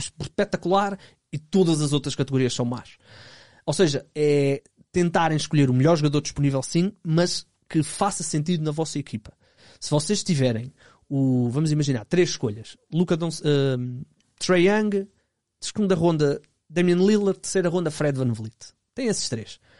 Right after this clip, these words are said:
Faz sentido na quarta ronda ir-, irem buscar um, Ru-, Rudy Gobert não vai sobrar para a quarta ronda, mas vamos imaginar que sobrava. Faz sentido ir buscar o Rudy Gobert?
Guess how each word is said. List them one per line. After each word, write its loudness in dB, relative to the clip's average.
Faz -2
sentido 2
na 2
quarta 0
ronda 2
ir-, -2
irem 4
buscar 0
um, -4
Ru-, -10
Rudy -2
Gobert -2
não -2
vai -4
sobrar -6
para -12
a -20
quarta -8
ronda, -8
mas -14
vamos -4
imaginar 0
que -10
sobrava. -8
Faz -4
sentido 0
ir -4
buscar -2
o 2
Rudy 0
Gobert? 0